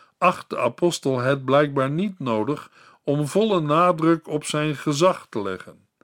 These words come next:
en laat hij de vermelding van zijn apostelschap achterwege. In zijn brieven aan de Romeinen, de Korintiërs en de Galaten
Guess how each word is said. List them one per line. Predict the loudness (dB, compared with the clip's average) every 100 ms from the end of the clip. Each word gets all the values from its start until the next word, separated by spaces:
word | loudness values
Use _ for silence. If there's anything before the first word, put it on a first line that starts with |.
| _ _ _ -2
en | 4
laat | 6 4 4
hij | 4 4 4
de | 2
vermelding | 0 2 4 2 0 -10 -14 -16 -20 -20 _
van | -2 0
zijn | 2 0 -2
apostelschap | -4 -4 -2 -4 -2 -10 -8 -4 -6 -6
achterwege. | -10 -10 -4 0 2 0 -2 -8 _ _ _ _ _ _ _ _ _ _
In | -2 0
zijn | 2 0
brieven | 2 2 2
aan | 2 2
de | 2
Romeinen, | 4 4 4 4 2 0 0
de | -2
Korintiërs | -2 -2 -2 -2 -2 -2 -2
en | -4 -4
de | -6
Galaten | -2 -2 0 -2 -4 -10 -16 -20